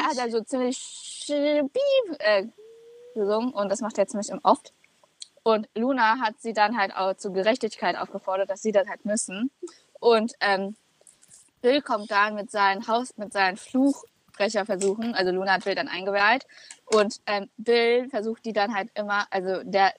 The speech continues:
Speaker 2: lenkt halt immer alle Flüche von ihnen ab, also er hat ihnen dann sozusagen eine Fluchkapsel gegeben,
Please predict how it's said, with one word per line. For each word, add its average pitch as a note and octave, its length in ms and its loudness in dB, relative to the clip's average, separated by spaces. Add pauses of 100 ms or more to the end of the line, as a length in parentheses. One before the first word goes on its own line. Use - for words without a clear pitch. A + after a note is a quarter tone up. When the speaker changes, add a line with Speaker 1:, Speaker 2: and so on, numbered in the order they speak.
Speaker 2:
lenkt G3+ 340 -2
halt G#3+ 280 0
immer G3 320 -2
alle G#3 280 2
Flüche A#3 500 -4
von G3 200 -8
ihnen G3 260 -10
ab, A3+ 240 4
also F#3 160 -2
er F#3 80 4
hat - 80 -2
ihnen F#3 140 -14
dann F3+ 100 -8
sozusagen F3 420 -4
eine F3 100 -16 (260)
Fluchkapsel A3+ 760 0
gegeben, G#3+ 480 2